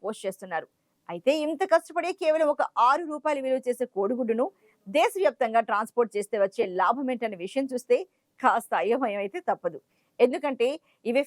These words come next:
ఫేక్ కోడిగుడ్లని వారే చెప్తున్నారు. అసలు కోడిగుడ్డుకు ఫేక్ కోడిగుడ్డుకు అసలు పొంతనే ఉండదు. ఇంతగా కష్టపడి ఆ ప్లాస్టిక్ కోడిగుడ్డును తయారు చేసి చైనా ఎలా లాభాలు గడిస్తోందన్న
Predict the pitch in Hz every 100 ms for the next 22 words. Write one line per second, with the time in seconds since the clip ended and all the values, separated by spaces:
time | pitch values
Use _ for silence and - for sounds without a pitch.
0 | - 320 466 - 269 240 208 226 247 381
1 | 220 196 254 233 - 190 165 156 _ _
2 | _ _ - 185 339 339 311 262 254 220
3 | 247 262 285 277 - 262 208 208 208 226
4 | 220 214 - 185 202 226 190 254 277 180
5 | 170 - _ _ _ 294 370 427 403 370
6 | 220 208 262 220 196 233 - 196 247 294
7 | 247 247 - 285 208 202 202 196 185 175
8 | 156 185 214 226 214 247 359 _ _ -
9 | 285 254 240 202 - _ 185 196 247 254
10 | 220 233 262 359 359 269 269 - 254 240
11 | 233